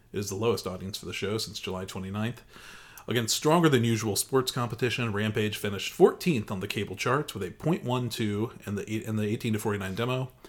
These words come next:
The N F L Network aired preseason football on Friday, and E S P N had the Little League World Series, both airing head-to-head with Rampage.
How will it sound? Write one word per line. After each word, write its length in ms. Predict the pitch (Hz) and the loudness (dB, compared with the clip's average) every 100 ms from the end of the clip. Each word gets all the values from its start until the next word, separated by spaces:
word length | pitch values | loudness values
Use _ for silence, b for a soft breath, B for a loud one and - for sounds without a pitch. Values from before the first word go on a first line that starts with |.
| B B B B | B B B B
The 80 | - | -4
N 60 | 110 | -2
F 60 | |
L 100 | 107 | 0
Network 360 | 110 104 104 - | 0 0 -4 -4
aired 260 | 110 101 - | -4 -4 -4
preseason 480 | - 180 147 123 110 | 0 2 2 0 -2
football 280 | - 104 98 | -2 -2 -4
on 120 | 95 | -4
Friday, 480 | - 110 110 107 104 | -2 0 2 2 0
and 160 | 92 | -4
E 80 | 101 | -4
S 140 | 104 - | -4 -4
P 160 | 104 | -4
N 140 | 101 98 | -4 -4
had 120 | 98 | -6
the 80 | 92 | 0
Little 240 | 127 165 | 2 2
League 240 | 127 135 | 2 0
World 320 | 98 98 104 95 | 0 -2 -2 -2
Series, 460 | 101 101 101 101 | -4 -2 -2 -4
both 420 | 101 120 139 - | -2 2 0 0
airing 280 | 110 98 95 | -8 -8 -10
head-to-head 580 | - 117 110 92 104 98 | -6 -6 -4 -4 -2 -4
with 240 | 92 95 | -4 -6
Rampage. 800 | 87 92 95 98 85 80 95 - | -8 -8 -8 -8 -8 -10 -10 -12